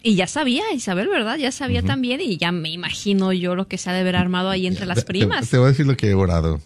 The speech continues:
Speaker 2: en cuanto, <laughs> en cuanto a eso. Imagínate, Isabel, ella sabía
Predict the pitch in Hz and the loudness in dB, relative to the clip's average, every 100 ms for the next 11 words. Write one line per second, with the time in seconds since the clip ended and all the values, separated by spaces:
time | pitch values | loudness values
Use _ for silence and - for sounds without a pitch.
0 | - - - 90 339 196 - 320 - 403 | 0 0 2 2 4 4 4 4 4 2
1 | - 240 381 240 214 160 220 156 139 202 | 0 -2 -2 -2 2 2 2 2 2 2
2 | 123 104 101 98 90 - - - - - | 2 2 2 0 -6 -8 -16 -18 -20 -20
3 | _ 135 123 - 190 208 202 180 120 104 | _ 4 4 4 4 4 2 0 2 2
4 | 107 98 143 196 - _ _ _ _ 120 | 2 4 4 2 -2 _ _ _ _ 2
5 | 127 170 - 120 95 85 110 95 67 - | 4 4 2 2 2 0 -2 0 -2 -6